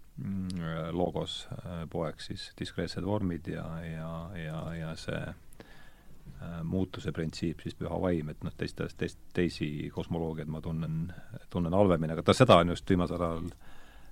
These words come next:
päris palju rõhutanud ja, ja siin viimases vestluses, äh, Mark Vernoniga oligi juttu just eraldi, kahekümne minutine vestlus oli nendest, äh, mm, äh, kolmainsustest. Et kas siin on midagi,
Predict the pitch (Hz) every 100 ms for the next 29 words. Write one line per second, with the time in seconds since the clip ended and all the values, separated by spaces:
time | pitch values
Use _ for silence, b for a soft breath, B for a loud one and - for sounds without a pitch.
0 | - - 92 - - 95 87 90 87 87
1 | 110 104 92 - 85 82 - 85 90 90
2 | 95 98 95 - 98 110 101 87 85 95
3 | 90 - 92 92 - 95 98 95 92 -
4 | 107 92 85 82 85 85 - - b b
5 | b b b b b b b b b b
6 | - - - - 139 117 95 98 - -
7 | 90 - 107 98 82 80 85 90 95 85
8 | 85 85 82 82 80 85 87 - 85 78
9 | 78 78 76 80 - - 87 82 85 b
10 | b b b 113 92 82 82 85 82 -
11 | 80 82 - 90 82 80 80 82 - -
12 | - - 190 120 90 90 85